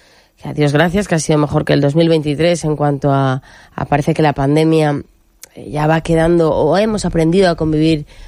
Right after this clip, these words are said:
con ella, ¿no? Porque supongo que, que el virus no es que se haya ido.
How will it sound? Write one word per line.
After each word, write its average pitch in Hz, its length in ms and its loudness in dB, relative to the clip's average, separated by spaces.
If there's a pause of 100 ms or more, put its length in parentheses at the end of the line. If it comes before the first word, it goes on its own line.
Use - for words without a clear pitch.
(120)
con 175 220 2
ella, 165 340 2
¿no? 170 160 -4
Porque 147 240 -6
supongo 139 320 -2
que, - 220 -4 (120)
que 139 100 -4
el 143 60 0
virus 147 380 0 (260)
no - 80 2
es 160 80 2
que 170 120 0
se 156 80 0
haya 143 180 2
ido. 170 220 -2